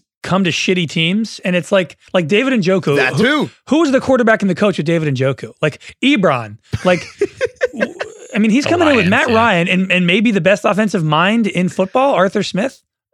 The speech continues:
Speaker 1: I mean,
Speaker 2: Yeah, the guy who made Ryan Tannehill into a top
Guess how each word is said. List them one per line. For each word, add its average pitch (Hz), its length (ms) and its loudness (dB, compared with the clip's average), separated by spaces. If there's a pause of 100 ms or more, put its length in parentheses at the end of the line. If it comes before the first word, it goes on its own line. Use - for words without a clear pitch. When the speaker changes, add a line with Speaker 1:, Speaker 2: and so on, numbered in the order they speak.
(120)
Speaker 1:
I - 60 -6
mean, 220 200 -2
Speaker 2:
Yeah, 202 80 4
the 196 80 0
guy 185 200 2
who 190 80 2
made 175 180 0
Ryan 160 280 2
Tannehill 156 440 0
into 147 340 -4
a 135 80 -2
top 131 260 -6